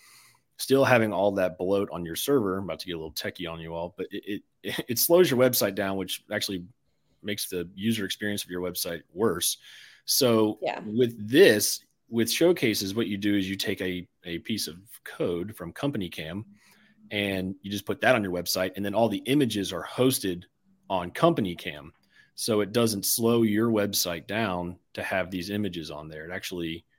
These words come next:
Speaker 1: improves the user experience and, quite honestly, probably makes it look better than if someone was just dropping images on a page.
Speaker 2: Yeah, I will say, I mean,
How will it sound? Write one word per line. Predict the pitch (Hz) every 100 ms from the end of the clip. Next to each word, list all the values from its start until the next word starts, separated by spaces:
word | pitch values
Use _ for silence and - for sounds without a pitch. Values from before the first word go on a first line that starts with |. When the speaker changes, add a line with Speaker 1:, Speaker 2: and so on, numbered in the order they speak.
| _
Speaker 1:
improves | 90 - 185 202 139
the |
user | 107 104 98
experience | 95 101 98 98 - - _ _ _ _
and, | 107
quite | 135 156
honestly, | 170 170 135
probably | 110 139 156
makes | 117 107
it | 90
look | 107 -
better | 110 107 90
than | 87
if | 87
someone | 101 90
was | 90
just | 90 85
dropping | - 87 - 87
images | 90 85 80
on | 80
a |
page. | 85 80 78 - _ _ _ _ _ _ _ _ _ _ _ _ _ _ _ - -
Speaker 2:
Yeah, | 214 185 175 -
I | 233
will | 233 247
say, | 254 196 185 196
I | 185
mean, | 185 180 180